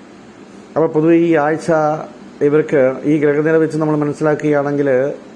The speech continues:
ധനപരമായിട്ട് ഒരുപാട് നേട്ടമുള്ളൊരാഴ്ചയാണ്. പല മാർഗത്തിലൂടെ ധനാഗമനം ഉണ്ടാവുന്നതാണ്. ഒപ്പം തന്നെ നേരത്തെ കിട്ടത്തില്ല എന്ന് വിചാരിച്ച ധനം തിരിച്ചു കിട്ടുന്നതാണ്. വായ്പയ്ക്കൊക്കെ അപേക്ഷിച്ചിട്ടുണ്ടെങ്കിൽ വായ്പയൊക്കെ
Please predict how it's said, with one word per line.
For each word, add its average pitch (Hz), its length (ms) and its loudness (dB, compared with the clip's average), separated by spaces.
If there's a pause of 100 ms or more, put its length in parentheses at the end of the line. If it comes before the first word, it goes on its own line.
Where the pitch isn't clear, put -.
(720)
ധനപരമായിട്ട് 160 680 0
ഒരുപാട് 151 340 0
നേട്ടമുള്ളൊരാഴ്ചയാണ്. 131 1040 -2 (1080)
പല 156 140 2 (100)
മാർഗത്തിലൂടെ 160 600 0 (300)
ധനാഗമനം 156 760 -2 (380)
ഉണ്ടാവുന്നതാണ്. 131 680 -2 (960)
ഒപ്പം 165 220 -2
തന്നെ 160 220 0 (500)
നേരത്തെ 156 340 2 (340)
കിട്ടത്തില്ല 156 480 0
എന്ന് 156 180 -4
വിചാരിച്ച 147 340 0 (160)
ധനം 139 280 0
തിരിച്ചു 151 280 -2
കിട്ടുന്നതാണ്. 117 540 -4 (840)
വായ്പയ്ക്കൊക്കെ 160 580 -2
അപേക്ഷിച്ചിട്ടുണ്ടെങ്കിൽ 151 760 0 (160)
വായ്പയൊക്കെ 147 400 -2